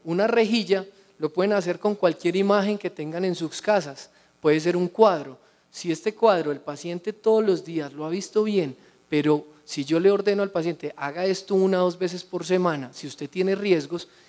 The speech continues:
y el paciente llega a relatarles algo como esto, pues es hora de que el paciente, eh, consulte y búsquele una enfermedad macular, sospéchele, si no la ven, remítalo para que sea evaluado.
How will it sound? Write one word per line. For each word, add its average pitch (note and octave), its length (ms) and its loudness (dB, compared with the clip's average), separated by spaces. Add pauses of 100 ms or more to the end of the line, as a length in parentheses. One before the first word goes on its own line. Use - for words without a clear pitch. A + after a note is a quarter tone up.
(100)
y D3+ 80 0
el D3 100 0
paciente E3+ 460 0
llega F3+ 240 0
a C#3+ 40 -8
relatarles D3 580 -6
algo F#3+ 220 2
como G3+ 300 2
esto, F#3 340 -4 (320)
pues - 280 0 (200)
es E3 220 -2
hora F3+ 220 4
de G3 120 -2
que F#3 120 -14
el D#3+ 60 -12
paciente, D#3+ 640 -6 (360)
eh, D3+ 200 2
consulte F3+ 680 0 (600)
y A#3+ 300 -2 (320)
búsquele F3+ 420 2
una E3 140 -2
enfermedad E3+ 380 -2
macular, F3 440 -2
sospéchele, F3 840 -4
si - 180 -8
no C#3+ 180 -4
la E3+ 140 -2
ven, E3+ 260 0
remítalo F3 600 -2
para D3 220 -10
que - 120 -16
sea C3 240 -12
evaluado. D3 460 -4